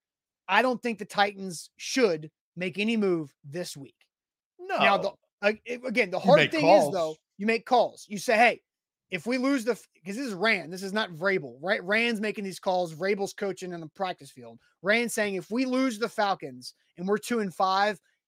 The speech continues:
Speaker 1: what would you take for, or what would you give for Byard?" Right? If we win, it's off, right? I, I, three and four, you're fine.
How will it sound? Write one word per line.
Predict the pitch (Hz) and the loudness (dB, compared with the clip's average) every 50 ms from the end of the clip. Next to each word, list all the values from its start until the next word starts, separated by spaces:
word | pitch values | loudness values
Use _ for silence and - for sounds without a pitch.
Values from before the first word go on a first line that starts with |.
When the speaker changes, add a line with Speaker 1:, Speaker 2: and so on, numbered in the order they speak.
| _ _ 170 | _ _ 0
Speaker 1:
what | 175 220 240 226 | 2 2 2 4
would | 226 220 180 | 0 -2 0
you | 202 226 202 | -2 -4 -4
take | - - 202 202 196 190 - | 0 0 2 2 2 -2 -6
for, | - 196 185 180 175 | -8 -6 -4 -4 -4
or | - 180 | 0 2
what | 190 220 220 | 2 2 2
would | 226 196 202 | 2 -2 -4
you | 190 | -4
give | 147 180 196 185 - | 0 0 0 0 0
for | - 170 | -6 -6
Byard?" | 156 160 156 139 120 110 - - _ _ _ _ _ _ | -2 -2 -4 -4 -4 -12 -16 -20 _ _ _ _ _ _
Right? | - 190 208 214 190 | -2 0 0 0 0
If | 196 185 - - | -4 -6 -2 -2
we | 220 208 | -2 0
win, | 180 196 262 262 254 240 226 202 180 - | 4 6 6 6 6 6 2 0 -4 -6
it's | 190 175 - | -8 0 4
off, | 220 202 170 - - - - - _ _ | 4 4 4 2 -8 -20 -20 -20 _ _
right? | 175 202 214 202 - _ _ 180 | -2 -2 -2 -2 -4 _ _ -20
I, | |
I, | 180 - _ 175 175 180 _ - | -20 -20 _ -20 -20 -20 _ 0
three | 240 294 359 370 | 2 4 4 4
and | 294 - | 2 2
four, | - 294 320 349 311 | 2 4 4 4 2
you're | 233 190 160 | 0 -4 -10
fine. | - - - 294 262 190 | -4 0 0 0 0 -2